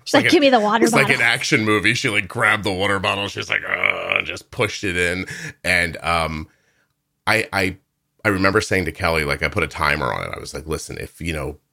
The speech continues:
Speaker 2: in three hours from now," like I said, "an hour from now, if we're not seeing movement, but if we see movement, then we'll go to two hours. And then after we get under a number," but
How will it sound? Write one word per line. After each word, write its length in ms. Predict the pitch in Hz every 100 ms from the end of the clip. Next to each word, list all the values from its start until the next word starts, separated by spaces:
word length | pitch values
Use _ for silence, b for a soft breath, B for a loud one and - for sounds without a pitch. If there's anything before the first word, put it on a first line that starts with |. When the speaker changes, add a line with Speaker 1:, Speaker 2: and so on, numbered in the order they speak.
| -
Speaker 2:
in 120 | 82
three 320 | - 107 104
hours 340 | 92 85 80
from 160 | - 82
now," 380 | 71 64 53 - _ _
like 200 | 69 -
I 140 | 80 -
said, 160 | -
"an 160 | 98 95
hour 240 | 104 139
from 140 | 127 104
now, 140 | 80
if 80 | 71
we're 80 | 95
not 140 | 85
seeing 220 | - 87
movement, 520 | 82 90 78 57 50 - b b b b b -
but 80 | 82
if 80 | -
we 100 | 113
see 180 | 107
movement, 380 | 95 98 95 92
then 120 | 87 85
we'll 80 |
go 100 | 82
to 80 | 80
two 260 | 82 107 73
hours. 380 | 58 55 71 -
And 100 | 85
then 160 | 85
after 240 | 87 87 98
we 120 | 90
get 120 | 92
under 220 | 85 85
a 40 | 78
number," 360 | 80 87 80
but 180 | 65 -